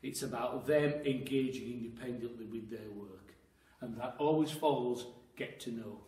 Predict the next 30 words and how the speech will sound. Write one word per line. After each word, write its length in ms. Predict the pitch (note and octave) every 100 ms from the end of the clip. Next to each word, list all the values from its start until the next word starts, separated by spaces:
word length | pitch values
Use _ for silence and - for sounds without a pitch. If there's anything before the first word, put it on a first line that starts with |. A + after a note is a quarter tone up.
| - - _ -
And 160 | C3
Lewis 240 | D#3 F#3 -
Hamilton 480 | E3 F3+ - B2 A#2
here 220 | A2+ G2+ - - -
helps 360 | C#3+ D3+ D3
us 100 | C3
as 140 | A#2 G#2
we 80 | A2
go 280 | A#2+ A#2+
through, 340 | A2+ - A#2+ A2 - - -
because 320 | - - C3+ -
we 60 | C3+
place 380 | D3 C3+ C3
Lewis 500 | D3 D#3+ C3+ - - - - _ - _ _ _ -
on 160 | C3+ B2
the 60 |
track 480 | B2 F3 D#3 - - - - _ _ _ _ _ _ _ _ _ _ _ C#3
at 120 | C3+
the 80 | C3+
relevant 420 | C3 B2 B2 -
point. 360 | C3 A2 A2 - - _ _ _ _ - _ _ _ _ _ _ _ -
So 160 | D3
we 60 | C3+
can 200 | C3+ B2+
remind 380 | B2 C#3+ C#3+ B2+
the 60 |
children 440 | - B2 A#2+ A#2+ A#2
whereabouts 640 | A#2 A#2 A2+ A2+ A2+ -
they 80 | A2
are 280 | G2+ G2